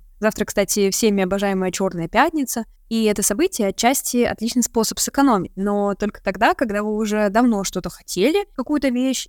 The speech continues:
и на неё появляется скидка. В любом другом случае "Чёрная пятница" — это просто возможность нахапать всего без разбора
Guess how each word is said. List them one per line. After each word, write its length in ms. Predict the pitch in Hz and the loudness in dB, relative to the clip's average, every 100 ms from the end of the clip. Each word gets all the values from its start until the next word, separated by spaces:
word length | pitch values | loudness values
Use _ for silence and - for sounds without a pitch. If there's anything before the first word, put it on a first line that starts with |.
| - | -4
и 200 | 247 320 | 0 2
на 80 | 247 | 2
неё 240 | 196 226 | 2 0
появляется 480 | 220 185 185 208 196 | 0 0 -2 -2 -4
скидка. 460 | - 190 - - - - | -4 -10 -14 -18 -16 -2
В 60 | |
любом 320 | 226 233 277 | 0 2 2
другом 360 | 233 226 302 415 | 2 4 4 4
случае 440 | - 262 254 214 | 0 -2 -2 -2
"Чёрная 340 | 180 226 214 190 | 0 0 0 0
пятница" — 440 | 226 349 311 - | 0 0 0 0
это 120 | 190 185 | -2 -2
просто 520 | 190 254 - 214 185 | 0 0 0 0 0
возможность 480 | 180 190 240 220 202 | 0 0 0 -2 -6
нахапать 400 | 170 208 208 - | -4 -2 -4 -4
всего 280 | - 185 | -4 -2
без 160 | 180 185 | -4 -4
разбора 500 | 185 185 262 370 | -4 0 2 2